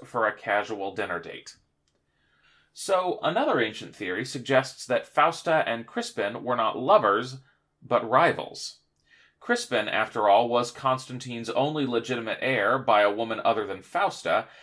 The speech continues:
and as the firstborn, he might have been ready to inherit the whole empire over her sons. He was certainly much older than them. So perhaps she accused him of heinous crimes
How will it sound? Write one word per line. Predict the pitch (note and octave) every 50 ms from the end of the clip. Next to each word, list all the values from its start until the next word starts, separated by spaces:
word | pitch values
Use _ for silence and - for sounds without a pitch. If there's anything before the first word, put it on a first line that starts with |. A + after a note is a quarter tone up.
| - - - -
and | - C#3 C3+
as | - - F3 A#3 A#3+ A#3+
the | - G#3
firstborn, | - G#3+ G#3 - - - - - G#3 A#3 E3+ A#2+ B2+ D3 F3 - _ _ _ _ _ _ _
he | - F#3 F3+
might | F3 G3 A#3+ D#4+
have | F#4+ E4
been | A#3 F#3+ D3+
ready | C#3 D3 D3+ E3 D3+
to | C#3 D#3 D3
inherit | C3 B2+ C3 D#3+ E3+ E3 D#3 D#3+
the | C#3+
whole | B2+ - - F3 E3+ -
empire | - F#3+ B3 A#3+ - C#3 A2+ A2 A#2 A#2+ -
over | A#2 A#2+ A#2+ C3 B2+
her | - C#3 C3+
sons. | C3+ - - A#3+ A3 A#2 F#2+ F#2 -
He | - C#3
was | B2+ A#2+ A#2+ -
certainly | G#3+ A3+ D#3+ C#3 A#2+
much | A2 G#2 - - -
older | - F3 F#3 - A2 G2+
than | - E2+ - -
them. | - - - - - _ _ _ _ _ _ _ _ _ _ _ _ _
So | - - G3+ F#3+
perhaps | F#3+ - F3 - - D4 F#4+ - - -
she | - - - - -
accused | - - - - E3 E3+ F3 E3 - -
him | C3 A#2 A#2 -
of | A2+ A#2+ -
heinous | - - D3 D3 D3+ D3+ D3 -
crimes | - - - B2 A2 G2 F2 F2 F2 F2 F#2+ - - -